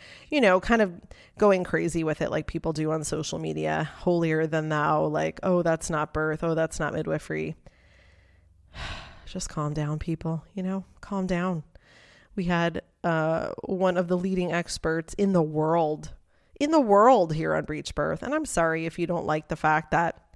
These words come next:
sometimes breech babies need help and that us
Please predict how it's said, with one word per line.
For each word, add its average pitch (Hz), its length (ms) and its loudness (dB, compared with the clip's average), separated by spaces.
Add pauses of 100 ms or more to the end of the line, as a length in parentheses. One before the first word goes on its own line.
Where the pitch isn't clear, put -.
(260)
sometimes 180 560 0
breech 175 260 -2
babies 170 360 -2
need 165 160 -4
help 156 280 0
and 170 180 -2
that 156 260 -2
us 262 420 2